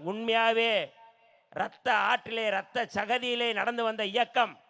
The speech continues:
விடுதலை சிறுத்தைகள் இயக்கம். குடிசைகள் தீக்கிரையாக்கப்பட்ட அந்த நெருப்பிலே, அந்த சாம்பலிலே, சாம்பல் மணத்திலே நடந்து வந்த இயக்கம் விடுதலை சிறுத்தைகள்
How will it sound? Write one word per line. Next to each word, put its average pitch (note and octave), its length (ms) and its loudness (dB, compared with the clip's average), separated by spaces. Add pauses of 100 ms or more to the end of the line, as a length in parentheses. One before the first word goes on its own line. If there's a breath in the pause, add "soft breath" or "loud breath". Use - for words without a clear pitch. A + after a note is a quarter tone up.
(560)
விடுதலை G3 300 -2
சிறுத்தைகள் E3+ 420 -6
இயக்கம். D3+ 320 -8 (1500)
குடிசைகள் A#3+ 600 2
தீக்கிரையாக்கப்பட்ட B3+ 800 2 (180)
அந்த B3 200 -2
நெருப்பிலே, A#3 460 0 (1300)
அந்த B3+ 220 0 (160)
சாம்பலிலே, C#4+ 640 6 (200)
சாம்பல் C#4+ 400 4
மணத்திலே D4 560 4
நடந்து C#4+ 280 4
வந்த C#4+ 220 6
இயக்கம் D4 400 4
விடுதலை D4 280 4
சிறுத்தைகள் C#4+ 520 0